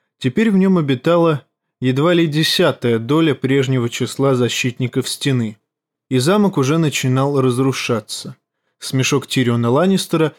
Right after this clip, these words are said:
струйкой взвился в холодный воздух. «Постараюсь напомнить твоему отцу, чтобы он арестовал несколько каменщиков и отправил сюда, прежде чем твоя башня рухнет».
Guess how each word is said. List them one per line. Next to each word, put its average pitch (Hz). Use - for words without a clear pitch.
струйкой 196
взвился 135
в -
холодный 123
воздух. 110
«Постараюсь 214
напомнить 208
твоему 180
отцу, 220
чтобы 214
он 214
арестовал 185
несколько 185
каменщиков 208
и -
отправил 175
сюда, 180
прежде 151
чем 151
твоя 156
башня 160
рухнет». 120